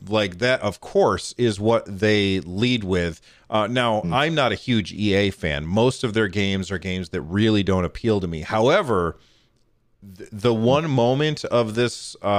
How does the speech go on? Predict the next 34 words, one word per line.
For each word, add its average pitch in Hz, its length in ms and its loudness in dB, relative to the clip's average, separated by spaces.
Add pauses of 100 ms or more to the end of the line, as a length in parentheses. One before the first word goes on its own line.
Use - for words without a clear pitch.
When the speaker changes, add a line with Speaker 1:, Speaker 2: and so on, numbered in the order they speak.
(220)
Speaker 1:
of 104 160 0
this - 280 -2 (100)
Stadia 113 460 -2
Connect 113 460 -4 (300)
where 117 240 4
I 110 220 2
literally 117 600 2
said, 98 260 -4 (100)
"Yes!" - 580 -6 (320)
Was 117 400 4
when 123 240 4
Speaker 2:
<laughs> 110 60 4
Speaker 1:
they 120 100 2
said, 107 360 0 (140)
when 120 200 0
they 110 100 2
showed 117 300 2
off 98 180 2
Star 113 360 2
Wars, 80 360 -2
because 110 440 -2 (180)
when 90 120 2
Speaker 2:
Right. 107 180 2
Speaker 1:
that 139 220 0
game 147 220 0
was 120 120 0
announced, 110 440 0
I 101 80 2
said, 98 380 0 (420)
"I'm 143 180 0
not 254 160 0
gonna 196 160 0
get 139 280 -2
that 82 360 2